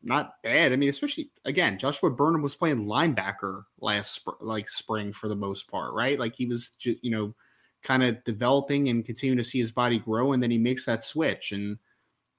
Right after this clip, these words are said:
you look at guys that are incredibly talented, but the nuance of that position is something that we don't talk about enough, right? Like, I feel like we talk so much about, you know, the length, which for good reason, right? The athleticism for good reason.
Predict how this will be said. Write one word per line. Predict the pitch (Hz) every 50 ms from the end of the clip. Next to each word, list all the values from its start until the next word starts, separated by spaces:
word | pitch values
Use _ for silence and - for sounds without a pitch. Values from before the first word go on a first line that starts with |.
| _ _ _ _
you | - 120
look | 127 147 135
at | 139 139
guys | 131 139 131 131 131 131 131 123 123 -
that | - 123 123
are | 127 123 123 123 120 120 113 107 - _ _ _ _
incredibly | 120 113 - - - 143 135 123 131 113
talented, | 104 - - 143 160 165 147 120 127 - 131 127 123 -
but | 123 123 127 123 123 - _ _
the | - 120
nuance | 117 120 143 156 160 147 147 147 143 - -
of | 135 120
that | 135 127 120 120
position | - 110 107 120 143 160 160 - 156 120
is | 113 107 -
something | - 123 - 120
that | 123 123 117
we | 120 131
don't | 127 120 113
talk | - - 135 123 123 -
about | 123 120 117 110
enough, | 104 120 143 131 98 90 - -
right? | - 104 110 120 120 110
Like, | 117 113
I | 113 107
feel | - - 135
like | 123 117 -
we | 123 117
talk | - - 131 123 120 - 123 117 -
so | _ - - - 131
much | 131 127 123 - -
about, | 113 127 123 120 120 117 110 - - _ _ _ _ _ _ _ _ _ _
you | - 123
know, | 120 117
the | 110 113
length, | 110 107 104 113 131 156 131 - - - - -
which | - 107 107 104 - - - - - _ _
for | - 127 120
good | 117 143 139
reason, | 127 147 139 113 92 - 64 60
right? | 101 110 123 127 123
The | - 123
athleticism | 120 113 - - 151 156 135 113 - - 101 95 95 92
for | - 113
good | 107 - 139 123
reason. | 117 127 139 131 113 - 104 98 98